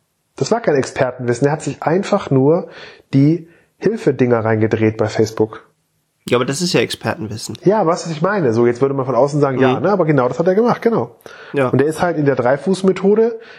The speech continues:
Speaker 1: Dreifuß-Modell ist er halt immer in die, in den Expertenmodus gegangen. So, und damit hat er halt, kann er halt jetzt andere Sachen aufrufen. Und ich glaube, dass, mh,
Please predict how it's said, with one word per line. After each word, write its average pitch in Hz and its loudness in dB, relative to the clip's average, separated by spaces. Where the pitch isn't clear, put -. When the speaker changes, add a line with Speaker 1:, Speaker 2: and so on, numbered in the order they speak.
Speaker 1:
Dreifuß-Modell 143 0
ist 165 0
er 170 2
halt 170 0
immer 160 2
in 143 -2
die, 143 4
in 147 2
den 156 6
Expertenmodus 147 0
gegangen. 107 -4
So, 151 2
und 127 0
damit 147 -2
hat - 0
er 151 2
halt, 160 0
kann 147 -2
er 135 2
halt 131 0
jetzt 127 0
andere 156 0
Sachen 180 0
aufrufen. 104 -4
Und 120 -2
ich 113 -6
glaube, 120 0
dass, 117 -2
mh, 120 2